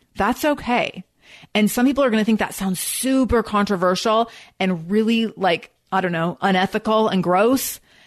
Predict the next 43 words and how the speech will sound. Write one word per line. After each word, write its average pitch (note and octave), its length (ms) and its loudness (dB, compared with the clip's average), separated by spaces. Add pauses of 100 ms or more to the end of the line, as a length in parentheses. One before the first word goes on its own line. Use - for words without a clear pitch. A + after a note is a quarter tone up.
(260)
And A#3 260 -2
you C4 140 0
can F#4 180 0
think E4+ 260 -2
that, G3 200 -2
that's A#3+ 220 -2
<laughs> - 20 -8
fine. A3 580 0
I G#3 220 2
understand G#3+ 480 2
that G3+ 80 -2
that's F3 200 -2
not F3+ 220 0
gonna F#3+ 120 -2
be F#3 100 -2
everyone's F3 400 -4
jam, F#3+ 420 -6 (480)
but - 160 -2
I'm B3+ 200 0
not C#4 220 0
less G3+ 340 0
of A#3 120 0
a F#3+ 100 2
mom F#3 680 2 (340)
for G#3+ 380 4
prioritizing F#3+ 920 0
a E3 60 -4
career E3 340 -2
over D3+ 160 -6
motherhood. D#3+ 600 -6 (640)
I'm G3 120 4
not A3 220 2
less G#3+ 280 0
of G#3+ 100 0
a G3+ 80 2
mom F#3 800 2
for F#3 180 -6
saying F3 720 -4 (540)
that E3+ 160 -4
my F#3 220 2
identity F3+ 400 0
starts - 800 -2
with E3 640 -2